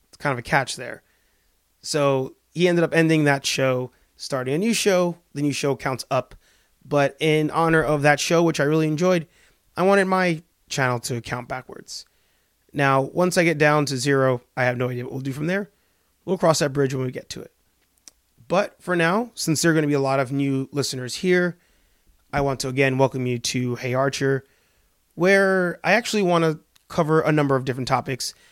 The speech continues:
However, they will always be c-, concentrated, I wanna say, around the nerd world. Because at the end of the day, I am who I am, maybe you are who you are,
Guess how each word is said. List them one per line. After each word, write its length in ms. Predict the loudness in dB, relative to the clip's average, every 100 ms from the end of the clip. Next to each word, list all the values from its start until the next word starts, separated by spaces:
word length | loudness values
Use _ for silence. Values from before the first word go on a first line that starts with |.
| _
However, 280 | -4 0 2
they 140 | 2
will 100 | 0
always 460 | 2 4 4 4 0
be 580 | -4 -2 2 0 -2 -6 _ _ _ _ _ _ _ _ _ _ _ _ -16
c-, 80 | -10
concentrated, 680 | 0 0 0 -2 -4 -8 -18 _ -16
I 60 |
wanna 160 | -14 -10
say, 320 | -12 -12 -18 _ _ _ _ -12 -2
around 360 | 2 4 2
the 60 | 2
nerd 320 | 0 0 -4
world. 440 | -4 -4 -4 -8 -20 _ -16
Because 520 | -6 0 0 0 -4
at 120 | -6 -2
the 100 | 0
end 80 |
of 60 | 0
the 40 |
day, 320 | 0 0 -2 -6 _ _ _ -10
I 100 | -4
am 200 | -4 -4
who 80 | -4
I 100 | 0
am, 340 | 0 0 -4 _ _ _
maybe 180 | -6 -2
you 200 | 0 0
are 160 | 0 0
who 140 | -2
you 200 | 0 2
are, 260 | 2 0